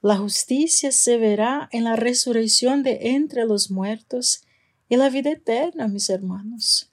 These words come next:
El juicio final es una imagen de esperanza.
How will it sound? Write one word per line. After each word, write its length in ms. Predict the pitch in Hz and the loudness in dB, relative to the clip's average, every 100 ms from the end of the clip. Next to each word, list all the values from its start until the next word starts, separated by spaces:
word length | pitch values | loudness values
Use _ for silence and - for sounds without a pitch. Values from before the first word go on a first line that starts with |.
| _ _ _ _ | _ _ _ _
El 160 | 196 214 | 0 0
juicio 420 | 214 240 254 254 | 2 2 2 -2
final 640 | 240 214 202 196 240 277 - _ - | -2 -4 -2 -2 -4 -6 -10 _ -4
es 160 | 226 | -2
una 160 | 247 233 | 0 2
imagen 720 | 226 214 220 262 262 240 208 | 4 4 2 -2 -6 -2 0
de 80 | 190 | 0
esperanza. 960 | 190 - - 185 175 175 175 - 214 | 0 0 0 0 -2 -6 -6 -8 -10